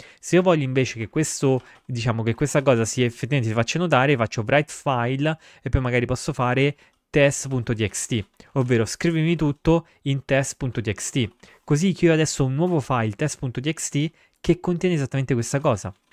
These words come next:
E ovviamente qui ci posso mettere altre cose, ci posso mettere lo così,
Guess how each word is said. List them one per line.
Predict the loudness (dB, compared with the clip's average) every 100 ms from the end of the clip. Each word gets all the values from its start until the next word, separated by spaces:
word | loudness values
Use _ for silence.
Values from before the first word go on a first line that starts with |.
| _ -4
E |
ovviamente | 0 2 0 0
qui | 0
ci | 0
posso | -2 -2
mettere | -4 0 0
altre | 0 0
cose, | 0 0 0 -4
ci |
posso | -4 -6 -4
mettere | -6 -4 -2 0
lo | 2 2 2
così, | 0 0 -2